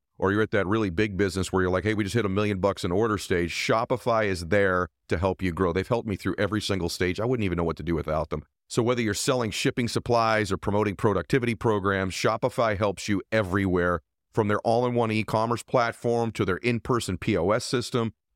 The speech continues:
wherever and whatever you're selling, Shopify's got you covered big time. They help turn browsers into buyers. They convert their checkouts thirty-six percent better than all the leading competitors. And I've used them for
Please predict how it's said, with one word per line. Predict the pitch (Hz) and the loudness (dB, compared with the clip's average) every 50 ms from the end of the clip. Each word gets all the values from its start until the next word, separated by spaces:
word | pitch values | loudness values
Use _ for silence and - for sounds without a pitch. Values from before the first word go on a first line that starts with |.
| _ _ | _ _
wherever | - 80 98 123 143 151 147 143 139 139 135 143 | -4 0 2 4 4 4 4 4 2 2 2 0
and | 131 117 107 | 0 2 2
whatever | 98 107 117 117 107 113 | 2 4 4 4 2 2
you're | 113 107 101 | 2 2 0
selling, | 95 - 107 98 98 101 98 95 | 0 0 0 0 2 0 0 -2
Shopify's | - - - 120 110 117 - 123 101 - 110 101 101 87 76 | -4 -2 0 0 0 2 0 -2 -2 0 0 2 2 0 0
got | 73 98 98 - - | 0 -2 -2 0 -2
you | - - | -4 -6
covered | - - - 95 87 87 85 80 69 - | -2 0 0 0 2 2 0 -2 -2 -2
big | - 98 90 80 | -2 -2 -2 -2
time. | - - 90 90 87 87 85 - - _ _ _ _ _ _ _ | -2 -2 0 0 0 0 -2 -4 -6 _ _ _ _ _ _ _
They | _ 95 98 | _ 0 0
help | 104 107 117 123 - | 2 2 0 0 -2
turn | - - 127 127 120 | -2 -2 -2 0 0
browsers | 78 92 98 101 104 113 107 107 110 98 | 2 4 4 4 4 2 2 0 0 0
into | 107 107 104 104 | 0 0 0 0
buyers. | 85 82 92 95 98 101 101 98 87 | 2 2 2 4 4 2 2 0 0
They | 90 87 85 | 0 -2 -2
convert | - 90 85 73 80 98 107 107 110 - - | -2 -4 -4 0 2 2 4 4 2 0 -2
their | 69 95 90 | -2 -2 -2
checkouts | 85 - - 131 110 - - 107 101 - - - | -2 0 0 0 0 2 2 0 0 0 -4 -2
thirty-six | - 120 117 120 110 - - 117 - - | 0 0 2 2 -2 0 -2 -2 -2 -2
percent | - 98 - - 117 101 87 80 | -4 -4 -2 0 -2 -2 -2 0
better | 80 95 98 104 | 0 2 2 2
than | 90 95 87 78 - - | 0 0 -2 -2 -2 0
all | 104 107 110 113 113 113 | 2 4 4 4 4 4
the | 107 | 2
leading | 98 101 104 92 101 95 | 2 2 0 0 0 -2
competitors. | 90 90 82 - 95 92 90 92 87 92 90 85 - - - _ _ _ _ _ _ - | 0 -2 -4 0 0 0 2 2 2 0 0 0 -2 -8 -14 _ _ _ _ _ _ -2
And | 101 107 | 0 0
I've | 107 117 107 | 0 0 0
used | 107 117 117 95 | 0 0 0 0
them | 104 101 | 0 -2
for | 95 - 98 | 0 0 -2